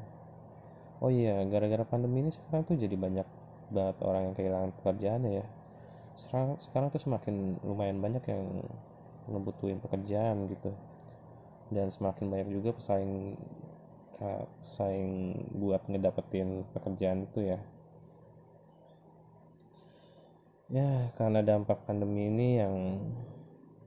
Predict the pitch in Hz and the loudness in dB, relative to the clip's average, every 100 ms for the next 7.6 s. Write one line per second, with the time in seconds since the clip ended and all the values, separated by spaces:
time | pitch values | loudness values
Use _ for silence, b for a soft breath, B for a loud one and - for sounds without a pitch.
0 | - - - 110 104 104 - 113 131 120 | -16 -12 -4 0 4 2 2 2 4 2
1 | - 98 95 92 101 - 117 - - - | 2 0 2 0 0 -2 -2 -2 -6 -6
2 | - - - - - - - 113 135 123 | -10 -14 -14 -14 -16 -14 -4 0 2 2
3 | 101 98 101 - - 107 104 101 101 101 | 2 2 0 -4 -6 -4 0 2 2 0
4 | 107 147 160 - 113 - 98 101 120 156 | 0 0 0 0 -2 0 0 2 0 0
5 | - - - - - - - - - - | -4 -12 -12 -14 -16 -18 -18 -18 -18 -18
6 | - - - - - - - - - 139 | -18 -20 -18 -14 -12 -12 -12 -12 -6 -2
7 | 139 139 139 135 135 135 | 0 2 2 2 2 2